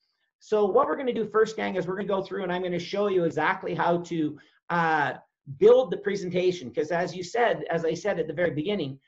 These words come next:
that was the first hesitation that people have. And so therefore we need to know how simple it is to actually be able to build or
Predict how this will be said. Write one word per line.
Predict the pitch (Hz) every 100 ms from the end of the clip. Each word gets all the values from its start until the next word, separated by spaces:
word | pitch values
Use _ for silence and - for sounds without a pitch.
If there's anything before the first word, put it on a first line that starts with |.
| _ _
that | 190 254
was | 453 -
the | 190 175 - _
first | 143 -
hesitation | 190 165 151 151 139 139
that | 143 -
people | 170 - 123
have. | 180 139 139 - _ _ -
And | 170 156
so | 151 170
therefore | 156 185 233 - 180 175
we | 160
need | 165 180
to | 170
know | 160 165 151 147
how | 170 185
simple | - - 247 180 156
it | 147
is | 214 151 156 - _ _ _
to | 165
actually | 151 170 - 156
be | 160
able | 151 151
to | - 160 151 147 _ _ _
build | 202 208 151 -
or | 160 139 139 139